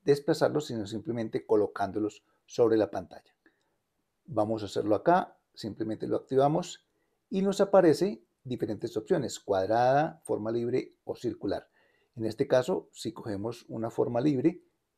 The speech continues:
podemos seleccionar lo que deseemos, desplazarlo, achicarlo, agrandarlo, modificarlo, y una vez que lo tengamos, podemos también editarlo,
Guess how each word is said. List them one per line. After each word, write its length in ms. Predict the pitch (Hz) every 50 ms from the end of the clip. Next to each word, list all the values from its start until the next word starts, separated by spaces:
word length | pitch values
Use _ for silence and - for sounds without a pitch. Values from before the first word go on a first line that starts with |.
| _ _ -
podemos 640 | - 107 101 95 92 95 98 98 - - - _ _ _ _ _ _ _ _ _ _ _ _ _ _ _ _ _ _ _ _ _ _
seleccionar 540 | _ - 117 110 101 - - 92 95 95 -
lo 160 | 107 113 117
que 100 | - 151
deseemos, 760 | 143 147 147 151 165 147 127 120 127 156 180 - - - _ _ _
desplazarlo, 880 | 135 123 123 - - - 127 - - 120 110 110 110 - - - _ _ _ _ _ _ _ _ _ _ _ _ _ _ _ _ _ _ _ _ _ _ _ _ _ _ _ _ _ _ _ _ _ _ _ _ _ _ _ _ _ _ _ _
achicarlo, 600 | - - - - 107 - - 104 110 113 120 113
agrandarlo, 500 | 110 110 120 123 120 107 110 113 120 113
modificarlo, 840 | 110 107 104 101 101 - - - - 120 107 113 127 151 - _ _ _ _ _ _ _ _ _ _ _ _ _
y 120 | - 165 147
una 160 | 151 156 156
vez 180 | 151 156 156
que 80 | - 165
lo 100 | 160 160
tengamos, 540 | 170 160 151 143 127 131 156 165 165 - - _ -
podemos 380 | 117 104 101 95 98 - -
también 400 | - 101 95 98 104 110 - _ _
editarlo, 680 | - 139 131 131 135 - 180 165 131 127 160 180 -